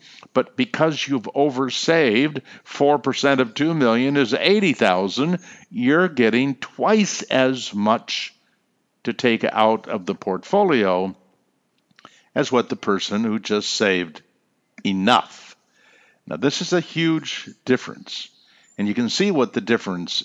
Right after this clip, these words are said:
is here. Not only do you get to have more money to spend, but you also can take a hit, maybe even a major hit in the market, and that you would be able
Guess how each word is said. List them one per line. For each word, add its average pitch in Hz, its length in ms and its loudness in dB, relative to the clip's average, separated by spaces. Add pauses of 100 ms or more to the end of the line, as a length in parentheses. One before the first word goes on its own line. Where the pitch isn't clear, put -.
(120)
is 156 320 0
here. 101 200 -2
Not 95 220 2
only 90 240 0
do 82 140 -8
you 87 100 -4
get 92 220 -4
to 82 120 -6
have 92 300 2
more 87 240 -2
money 87 360 -2
to - 140 -14
spend, 123 800 -2 (520)
but 101 1040 -2
you 120 180 0
also 139 480 2
can 113 300 -2
take 123 320 0
a 101 240 0
hit, 147 440 0
maybe 127 300 0
even 120 380 2
a 90 60 0
major 101 640 0 (260)
hit - 420 2
in 110 260 0
the 95 100 0
market, 120 580 0 (640)
and 113 260 2
that 107 100 2
you 123 160 0
would 117 180 2
be 107 280 2
able 104 200 0